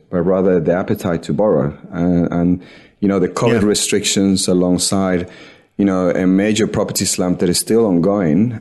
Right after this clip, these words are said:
Speaker 1: um, i-, is hindering the, the animal spirit, if you like. And, and, uh, there's no confidence on individuals as well as,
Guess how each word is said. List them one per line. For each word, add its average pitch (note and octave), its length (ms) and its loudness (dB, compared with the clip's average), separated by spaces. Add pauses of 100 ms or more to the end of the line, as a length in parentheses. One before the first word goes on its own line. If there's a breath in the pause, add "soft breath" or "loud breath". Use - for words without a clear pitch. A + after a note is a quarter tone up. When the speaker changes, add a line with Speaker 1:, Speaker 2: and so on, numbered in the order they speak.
Speaker 1:
um, E2+ 680 0
i-, - 40 -4
is F2+ 420 0
hindering G#2+ 540 2
the, F#2 200 2
the F2+ 120 0
animal G2 340 0
spirit, A2 360 0
if D#2+ 140 -2
you C#2+ 60 0
like. D2+ 320 -2
And, F2 720 0
and, F#2 240 2
uh, E2+ 380 2
there's F#2+ 200 0
no G#2 220 2
confidence G2 580 -2
on F2+ 80 2
individuals G#2+ 680 2
as F#2 120 -2
well F#2+ 200 2
as, F#2 260 -4